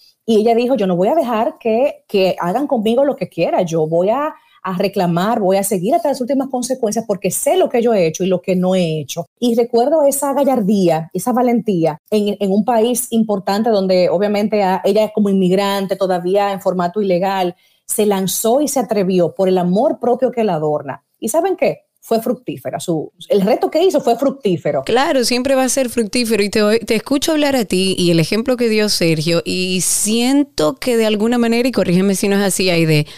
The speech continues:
Speaker 2: los límites de alguna forma son parte de ese amor propio, establecer esos límites
Speaker 1: Por supuesto.
Speaker 2: alrededor de nuestras relaciones sociales tiene que ver con amor propio.
Speaker 1: Sí, mucho, mucho. El que las personas a mi alrededor sepan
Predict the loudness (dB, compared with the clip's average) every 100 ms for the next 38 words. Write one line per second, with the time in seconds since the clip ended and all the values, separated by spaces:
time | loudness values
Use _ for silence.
0 | -20 -16 -2 2 4 4 2 4 2 2
1 | 0 0 -4 -4 0 2 4 2 2 0
2 | -2 0 2 2 2 0 0 -2 0 0
3 | 0 -2 0 0 0 0 0 0 0 0
4 | 0 0 0 2 0 2 2 2 2 0
5 | 0 0 0 0 0 2 2 2 2 2
6 | 2 -2 -4 -6 -4 0 0 2 2 4
7 | 4 2 0 0 0 0 2 2 2 2
8 | 0 0 0 0 0 0 -2 -2 0 0
9 | 0 0 0 0 0 0 0 -2 -2 -4
10 | -8 -8 -2 0 2 2 2 0 -2 0
11 | 0 0 0 0 0 2 0 0 -2 0
12 | -2 -2 -2 0 0 2 0 -2 -2 -2
13 | -2